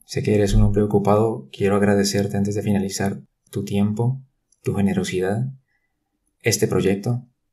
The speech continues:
porque es, es una fuente de inspiración para mí en lo personal, he aprendido mucho y para muchos que espero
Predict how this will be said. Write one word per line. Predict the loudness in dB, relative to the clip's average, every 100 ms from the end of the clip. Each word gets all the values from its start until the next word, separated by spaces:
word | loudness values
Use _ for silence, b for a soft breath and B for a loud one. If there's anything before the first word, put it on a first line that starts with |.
| _
porque | -8 -8 -8 -8
es, | -8 -10 -8
es | -6 -2
una | -2
fuente | 0 0 0
de | -2
inspiración | -2 -2 -2 -4 -4
para | -2 0
mí | 0 -2
en | -4
lo | -4
personal, | -4 -2 -2 -2
he | -4
aprendido | -4 -2 -2 -2
mucho | -4 -8 -10
y | -8
para | -8 -6
muchos | -4 -4 -4 -6 -8
que | -10 -10
espero | -6 -4 -4 -6 -14